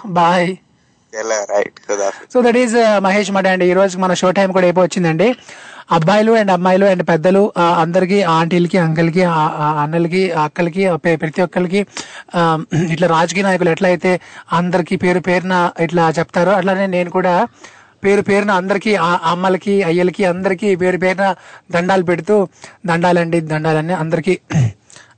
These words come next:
Speaker 1: ఆ, నేను కూడా ఇప్పుడు చెప్పాల్సిన మాట ఏంటంటే, so ఇక్కడ కేస్ స్టడీలో ఏమి జరుగుతుంది అంటే ఏం జరగదండి, కేస్ స్టడీలో ఇంకేముందండి చెప్పడానికి. So, ఆ, వాడు ఒప్పుకొని అంటున్నాడు కాబట్టి, ఇంకా అక్కడ వైఫ్ కాబట్టి ఆడికి,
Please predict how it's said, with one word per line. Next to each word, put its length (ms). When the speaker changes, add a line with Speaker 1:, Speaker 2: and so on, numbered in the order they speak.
Speaker 1:
ఆ, 220
నేను 200
కూడా 180
ఇప్పుడు 200
చెప్పాల్సిన 420
మాట 200
ఏంటంటే, 520
so 40
ఇక్కడ 180
కేస్ 280
స్టడీలో 480
ఏమి 220
జరుగుతుంది 500
అంటే 260
ఏం 260
జరగదండి, 480
కేస్ 220
స్టడీలో 200
ఇంకేముందండి 600
చెప్పడానికి. 560
So, 320
ఆ, 200
వాడు 240
ఒప్పుకొని 300
అంటున్నాడు 260
కాబట్టి, 440
ఇంకా 440
అక్కడ 200
వైఫ్ 380
కాబట్టి 840
ఆడికి, 580